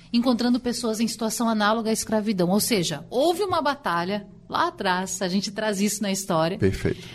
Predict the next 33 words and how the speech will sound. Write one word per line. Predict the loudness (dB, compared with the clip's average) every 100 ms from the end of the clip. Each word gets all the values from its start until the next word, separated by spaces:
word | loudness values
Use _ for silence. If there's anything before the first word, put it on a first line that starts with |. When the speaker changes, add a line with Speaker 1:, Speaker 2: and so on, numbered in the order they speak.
| -18 2
Speaker 1:
Houve, | 6 6 4 0
de | -2
fato, | 2 4 4 4 -4 -4 -14 -20 -6
essa | -2 0 0 2 2 0 -4 -14 -20 -20 -2
proclamação, | 0 2 0 0 -2 -2 -2 -4 -2
se | 0
eu | 2
posso | 0 0
usar | -2
assim | 2 2
esse | 2
termo, | 2 4
mas | 4 4 2 -2 -10 -20 -20 -4
uma | 2 6 6
afirmação | 4 6 8 8 6
de | 6
que | 4
a |
escravidão | 2 2 4 4 6
não | 8 8
existia | 6 2 2 0
mais | 0 -6
no | -4
Brasil, | -2 0 0 0 -4
mas | -8 -8 -6
hoje | -2 -2 -2 -2
ainda | -4
nós | -4 -2
vemos | -2 -2
as | -4 -4
pessoas | -4 -2 -2
numa | -2 -2
realidade | -2 -4 -2 0 0 2 0